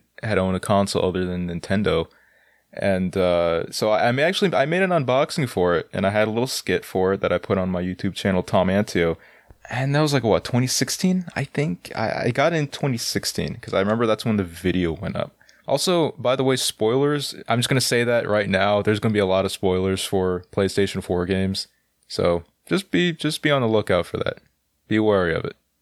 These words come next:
Okay, so I got Star Wars Battlefront. It was like, what?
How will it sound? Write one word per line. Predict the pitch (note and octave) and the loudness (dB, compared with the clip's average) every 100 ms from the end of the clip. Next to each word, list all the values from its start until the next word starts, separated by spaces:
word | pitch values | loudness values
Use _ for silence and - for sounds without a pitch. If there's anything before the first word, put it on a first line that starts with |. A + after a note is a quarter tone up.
| _ _ - | _ _ -2
Okay, | F#3+ A2+ | 2 2
so | C#3+ C#3+ | 2 0
I | D#3 | 2
got | E3 - - | 0 -2 -4
Star | - D3 | 0 0
Wars | D3 C3+ B2+ | 2 0 -2
Battlefront. | G2+ G2+ G2 F#2+ F#2 E2 G2 | 0 2 2 0 -2 -2 -2
It | |
was | B2 | 0
like, | C3+ | 0
what? | A2 - | 0 -4